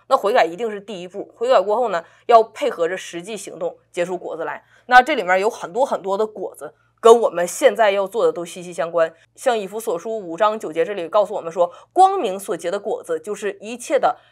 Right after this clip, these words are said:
良善、公义、诚实。加拉太书告诉我们说，圣灵的果子就是仁爱、喜乐、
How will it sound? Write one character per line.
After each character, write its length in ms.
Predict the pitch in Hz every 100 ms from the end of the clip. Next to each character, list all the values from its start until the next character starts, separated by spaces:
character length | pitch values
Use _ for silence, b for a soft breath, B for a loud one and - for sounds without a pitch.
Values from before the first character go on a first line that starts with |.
| b
良 320 | 202 190 226
善、 300 | 233 320 - _ _ -
公 260 | 247 240
义、 240 | 254 196 _ _
诚 240 | - 175 185
实。 300 | - 165 - _ _ _ _ _
加 120 | -
拉 100 | 262
太 180 | 254 262
书 100 | 233
告 160 | 220 226
诉 100 | 220
我 60 |
们 140 | 160 170
说， 300 | 190 175 -
圣 300 | - - 480
灵 180 | 208 196
的 80 | 403
果 300 | - 208 -
子 240 | 170 165 _
就 100 | 226
是 200 | 214 202
仁 440 | 175 175 180 196 -
爱、 240 | 269 202 -
喜 280 | - - 180
乐、 280 | 202 185